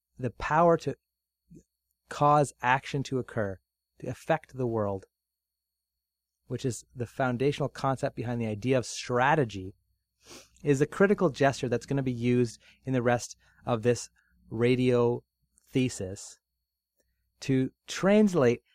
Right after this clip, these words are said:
the military language of hybrid war into a more philosophical language of ecological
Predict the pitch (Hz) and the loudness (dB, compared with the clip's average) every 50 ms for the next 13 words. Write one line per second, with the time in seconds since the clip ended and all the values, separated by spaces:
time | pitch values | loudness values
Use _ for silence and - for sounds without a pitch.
0 | _ _ - 131 135 139 147 165 185 202 208 208 - - 143 131 127 120 117 113 | _ _ -2 0 2 2 4 4 4 4 2 2 2 0 0 2 2 0 -2 -2
1 | 113 113 113 113 110 117 107 - - 156 196 220 190 151 123 110 104 104 98 95 | -2 0 -2 -2 -2 -4 -6 -4 0 2 4 4 4 2 0 -2 -4 -6 -6 -6
2 | 92 101 _ _ _ _ _ _ _ _ _ _ _ _ _ _ _ _ _ _ | -6 -8 _ _ _ _ _ _ _ _ _ _ _ _ _ _ _ _ _ _
3 | _ _ _ _ - 156 151 160 - - 147 139 135 135 135 127 _ _ _ _ | _ _ _ _ -2 0 0 0 0 0 2 2 4 4 2 0 _ _ _ _
4 | _ _ - - 127 131 131 131 131 127 123 - - - _ - - 190 180 170 | _ _ -8 -4 -2 0 2 2 2 2 0 -2 -8 -16 _ 0 2 2 4 2
5 | - - - 170 170 180 - 170 - - 123 117 107 104 101 _ _ _ _ _ | 2 2 4 4 4 4 2 -4 -6 -4 -4 -2 -2 -4 -6 _ _ _ _ _
6 | _ _ _ _ - 117 113 107 104 101 95 98 95 90 - - - - _ _ | _ _ _ _ -10 -6 -4 -4 -4 -4 -6 -6 -8 -8 -10 -14 -20 -20 _ _
7 | _ _ _ _ _ _ _ _ - 135 127 117 110 - _ - - 139 - - | _ _ _ _ _ _ _ _ -8 -4 -4 -4 -4 -6 _ -8 -8 -8 -6 -4
8 | 127 120 127 135 151 156 143 151 147 - - 127 117 113 - | -4 0 2 4 4 4 2 0 -6 -8 -8 -10 -10 -10 -14